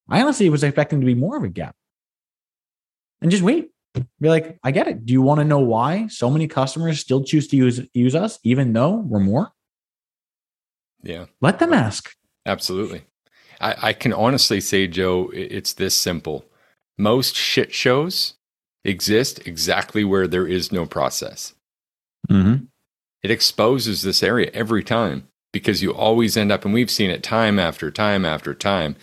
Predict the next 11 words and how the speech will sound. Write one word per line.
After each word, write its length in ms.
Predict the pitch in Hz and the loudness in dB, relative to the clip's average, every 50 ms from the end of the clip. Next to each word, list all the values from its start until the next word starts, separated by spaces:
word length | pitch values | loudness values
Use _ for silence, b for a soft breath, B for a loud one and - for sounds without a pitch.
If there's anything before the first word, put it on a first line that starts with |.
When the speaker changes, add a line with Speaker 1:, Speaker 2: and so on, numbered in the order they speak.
| B B B B B B - | B B B B B B -2
Speaker 2:
with 200 | 85 82 - - | -2 -2 -2 -2
service 380 | - - - 117 110 110 - | -2 0 2 2 2 0 -2
providers, 500 | - - 101 95 101 98 92 92 78 - | -2 -2 2 2 4 4 2 0 -2 0
not, 300 | - 92 87 - - - | 0 0 0 0 -2 -4
not 200 | - - 165 - | -4 -4 -4 -2
calling 240 | - 117 104 95 87 | -2 -2 0 0 0
out 100 | 80 78 | -2 -2
electricians 640 | 69 69 67 - - - - 156 - 95 85 78 - | -2 -4 -4 -4 -2 -2 0 0 0 -2 -4 -4 -4
necessarily, 440 | 76 76 - - - 85 87 92 90 | -6 -6 -6 -2 -2 -2 0 0 -2
but, 180 | 76 76 - - | -2 -4 -4 -4
like, 260 | 82 76 76 - | -4 -4 -4 -6